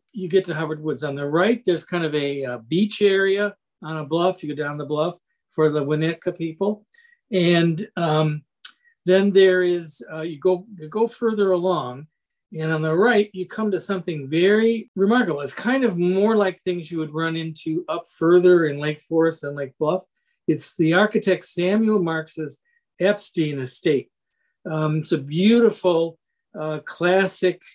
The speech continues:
stone building with a big wall around it. Uh, there was also a garden that was done by a Lake Forest woman,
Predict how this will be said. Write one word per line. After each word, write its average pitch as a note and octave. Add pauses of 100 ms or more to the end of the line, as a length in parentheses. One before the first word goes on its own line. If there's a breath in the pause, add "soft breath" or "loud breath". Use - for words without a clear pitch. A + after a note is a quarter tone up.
stone F3+
building F3
with D3+
a C#3+
big E3+
wall E3
around E3
it. F3+ (480)
Uh, D#3
there D#3+
was D#3
also F3+
a C#3+
garden E3
that F3+
was C#3+
done D#3+
by D#3
a C#3+
Lake E3
Forest F3
woman, E3